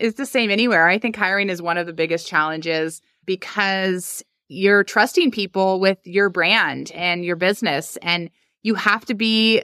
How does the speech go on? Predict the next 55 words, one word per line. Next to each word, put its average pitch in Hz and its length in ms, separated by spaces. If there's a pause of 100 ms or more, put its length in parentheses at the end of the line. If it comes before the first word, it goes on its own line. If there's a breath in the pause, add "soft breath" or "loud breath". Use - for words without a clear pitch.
lean 208 520
and 180 240
efficient 196 640
and 180 120
scrappy 180 440
in 165 100
small 160 220
business. 160 440
You 170 60
know, 160 140
there's 175 260
no 190 100
budget 170 400
to 180 80
say, 180 200
"Oh, 190 120
we're 190 120
paying 185 240
that 170 160
person. 175 260
They're 165 140
doing 165 200
an 165 100
okay 165 320
job." 160 400 (440 soft breath)
They 214 80
have 277 160
to 247 60
be 214 100
bringing 185 300
a 165 60
lot 165 220
to 180 80
the 160 100
table 160 400
for 160 180
you 165 200
to 160 60
be 165 120
s-, 160 140
putting 160 260
that 156 180
paycheck 156 400
out 147 220
there. 147 280 (320)
And 180 180
so 185 500
we 190 520 (160)
really 180 540
work 170 340
on 160 220
finding 160 400
those 156 180
people 156 380
that 151 260